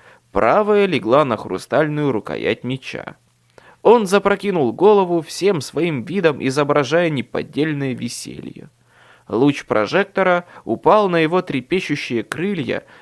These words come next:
и заиграл на них ослепительными радугами. «Я всегда слышал», заметил Томас негромко, но так, что слышали все, «что Красная Коллегия славится тёплым приёмом своих гостей,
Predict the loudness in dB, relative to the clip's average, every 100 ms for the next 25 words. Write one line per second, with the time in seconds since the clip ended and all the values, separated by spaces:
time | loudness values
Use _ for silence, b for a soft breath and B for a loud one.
0 | B -4 0 0 2 2 2 2 0 -2
1 | -4 -6 -10 -10 -12 -10 -8 -4 -2 -2
2 | -2 -2 -2 -2 -4 -8 -12 -14 -20 _
3 | _ b b b b -4 0 0 0 -2
4 | 0 0 0 -2 -4 -4 -6 -8 -8 -14
5 | _ _ _ _ -14 -4 -2 0 -2 -2
6 | -6 -2 0 0 -2 -6 -4 -4 0 0
7 | 0 -4 -12 -14 b b b -10 -2 0
8 | 0 -4 -8 -10 -6 -8 -6 -6 -6 -10
9 | -12 -12 -12 _ _ b b b b -10
10 | 0 2 4 2 2 0 0 2 0 0
11 | -4 -2 -2 -2 -6 -2 0 0 -2 -2
12 | 2 4 4 2 -2 0 0 0 -2 -10
13 | -4 -2 -2 -2 -4 -4 -8 -8 -10